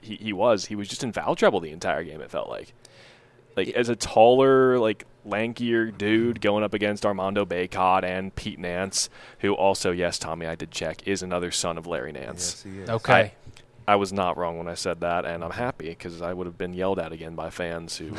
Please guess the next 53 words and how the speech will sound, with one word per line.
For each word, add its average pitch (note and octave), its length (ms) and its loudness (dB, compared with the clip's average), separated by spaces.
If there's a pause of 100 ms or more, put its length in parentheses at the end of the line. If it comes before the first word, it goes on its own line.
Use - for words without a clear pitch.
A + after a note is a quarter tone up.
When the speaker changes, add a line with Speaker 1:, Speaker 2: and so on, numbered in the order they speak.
(140)
Speaker 1:
<laughs> - 200 -14
for - 100 -8
the F#2 80 -2
second F2 280 -2
time E2 200 -10
this E2+ 140 -12
year. E2+ 180 -8 (540)
Uh, B2 300 6 (260)
but D3 140 -4
no, E3+ 180 4
like, A2 160 2
with B2+ 100 2
a B2+ 40 0
guy C3 160 2
like C3+ 200 2
Bacot A#2+ 480 0
and A2 80 -4
even A2 240 -4
a G#2+ 40 -4
guy G#2+ 140 0
like G2 180 -2
Nance, G#2 280 -6
you G#2+ 60 -8
get B2 140 0
embodied G#2 760 2 (140)
every G#2+ 220 0
so G2+ 240 0
often, G2 420 0
and, F2 160 -10
like, F2 180 -8 (560)
as A#2 140 6
a A2+ 40 6
lankier A2+ 680 0 (120)
dude, A2 360 2
like, G2 220 -4
sometimes A2+ 420 0
your G#2+ 100 0
arms A2+ 260 -2
just A2 220 -2
come B2+ 180 2
down A2 380 0 (240)
when G#2+ 160 -4
you G#2+ 60 -4
get G#2 160 0
hit, A2 240 -2
and F#2 240 -6 (240)
the G#2 100 0
officials G#2+ 320 -4
will G#2 80 -8
call G#2 220 0
a - 20 -4
foul. G#2+ 320 -4
So, F2 300 -4